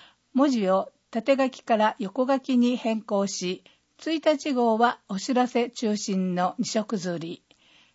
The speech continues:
十五日号はフルカラーで写真を多く掲載した楽しめる紙面に変更しました。そして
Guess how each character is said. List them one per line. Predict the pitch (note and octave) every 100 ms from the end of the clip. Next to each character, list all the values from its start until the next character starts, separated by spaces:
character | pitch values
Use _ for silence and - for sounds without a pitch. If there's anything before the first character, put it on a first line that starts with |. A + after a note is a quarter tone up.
| _
十 | A3 C4+ D#4+
五 | D#4
日 | D4+ C#4+ D4
号 | A#3+ G3+
は | F#3+ G#3 - _ _
フ | -
ル | A#3 C#4
カ | D4+
ラ | C#4+ A3 F3+
ー |
で | E3+ F#3+ -
写 | A#3
真 | G#3 C#4 C#4 C4+
を | C4+ -
多 | C#4+ D#4+
く | - F#3+ - -
掲 | G#3+
載 | G3+ G3+ F#3+
し | F#3+
た | - G3 F#3+ - - _
楽 | A3+ A3+ C#4
し | -
め | D4+ D4+
る | G#3+ A3+
紙 | - A#3+
面 | G#3 F3
に | E3+
変 | D3 G3+ G#3
更 | G3+ F3+
し | -
ま | F3
し | D#3
た。 | - D3+ - _ _ _ _
そ | - A3+
し | G#3+
て | - A#3 A3+